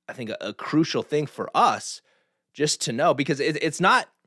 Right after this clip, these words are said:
it's not good enough just f-, for us to, to know Scripture, right? Because that's not fruit. What we have to do is we have to grow it first. In order to, in order to have f-, fruit, lasting fruit in our life, you gotta grow it,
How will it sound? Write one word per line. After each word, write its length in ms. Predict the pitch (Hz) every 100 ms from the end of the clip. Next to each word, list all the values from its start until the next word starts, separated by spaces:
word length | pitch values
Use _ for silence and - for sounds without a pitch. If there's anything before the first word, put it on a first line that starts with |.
| _ _ _
it's 180 | 147 208
not 180 | 247 165
good 140 | 202
enough 220 | 190 143
just 220 | - 147
f-, 420 | - _ _ _ -
for 160 | 143
us 180 | 147 151
to, 140 | - 139
to 180 | - 120
know 580 | 110 117 147 139 98 - _ _ _ _
Scripture, 640 | - - - - - - - _ _ _ _ _ -
right? 280 | 113 101 120
Because 240 | 123 127
that's 280 | 147 180 180
not 180 | 143 -
fruit. 320 | - 92 - _ _ _ _ _ _ _ _ _
What 160 | 110 117
we 120 | 165
have 140 | 190 -
to 100 | 135
do 120 | 131
is 140 | 113
we 160 | 110 160
have 120 | -
to 100 | 131
grow 460 | 87 95 131 165 101
it 140 | - _
first. 400 | _ - 98 -
In 100 | 117
order 160 | 151 175
to, 120 | 151 - -
in 60 | 147
order 160 | 214
to 80 | 156
have 300 | 160 156 127 _ _ _ _ _
f-, 320 | - - -
fruit, 440 | - 175 220 -
lasting 460 | 110 135 180 - 156
fruit 160 | 180
in 40 | 143
our 100 | 139
life, 240 | 175 147 139
you 120 | 180
gotta 240 | 165 104
grow 340 | 85 104 233 120
it, 200 | -